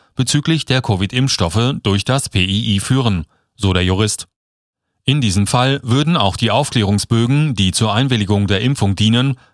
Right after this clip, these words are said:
auf falscher Annahme beruhen und damit den Straftatbestand der Körperverletzung erfüllen.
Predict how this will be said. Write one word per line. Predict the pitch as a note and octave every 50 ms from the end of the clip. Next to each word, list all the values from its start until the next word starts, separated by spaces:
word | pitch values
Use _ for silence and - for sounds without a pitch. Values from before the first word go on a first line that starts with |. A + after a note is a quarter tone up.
| _
auf | - C#3 D3+ -
falscher | - F#2+ F2 F2 - A#2+ G#2
Annahme | G#2+ A#2+ C3 C3 B2 A2+ G#2+
beruhen | F#2+ G#2 F#2+ G2 G2+ G2 F2+ D#2+ - _ _ _ _ _ _ _
und | - A#2+ B2+ C3 - -
damit | - C3 D3 D#3+ E3 - - -
den | G#2+ G2 G2 F#2
Straftatbestand | - - G#2+ C#3+ C#3+ - - G2+ F#2 F2 - G#2 - - A2+ A#2 B2+ B2+ - -
der | C#3+ D3 C#3
Körperverletzung | - G2+ F#2 F2 G2+ G2+ - D3+ C3+ A2 F#2+ F2+ - - A2 G#2+
erfüllen. | A2 G#2 G#2+ - A#2+ A#2+ A#2 G#2+ F#2 D#2